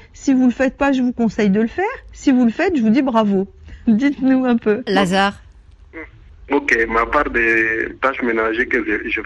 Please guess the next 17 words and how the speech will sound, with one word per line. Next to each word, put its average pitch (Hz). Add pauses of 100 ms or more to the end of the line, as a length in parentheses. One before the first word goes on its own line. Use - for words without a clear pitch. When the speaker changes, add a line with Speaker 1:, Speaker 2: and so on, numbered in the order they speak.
Speaker 3:
fais, 127
je 113
l'aide 120
à -
puiser 117
de 117
l'eau 120
dans, 113 (360)
à 110
la 107
maison 107 (960)
pour -
qu'elle 123
puisse 123
faire 120
la 101
lessive. 101